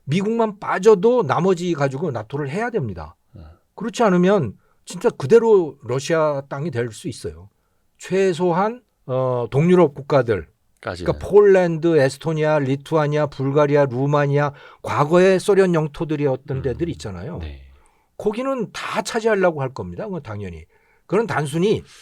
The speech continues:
Speaker 1: 푸틴의 야망이 아니고
Speaker 2: 예.
Speaker 1: 러시아 국민들의 야망이에요, 그게.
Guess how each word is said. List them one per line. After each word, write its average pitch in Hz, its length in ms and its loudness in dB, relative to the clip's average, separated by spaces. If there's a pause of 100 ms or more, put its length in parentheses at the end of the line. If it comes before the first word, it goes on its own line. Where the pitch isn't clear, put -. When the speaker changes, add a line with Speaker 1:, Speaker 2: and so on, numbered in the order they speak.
(260)
Speaker 1:
푸틴의 214 1160 0 (340)
야망이 127 420 0
아니고 113 600 0
Speaker 2:
예. 73 160 -16 (580)
Speaker 1:
러시아 143 440 4
국민들의 226 600 0
야망이에요, 127 600 0
그게. 87 240 -10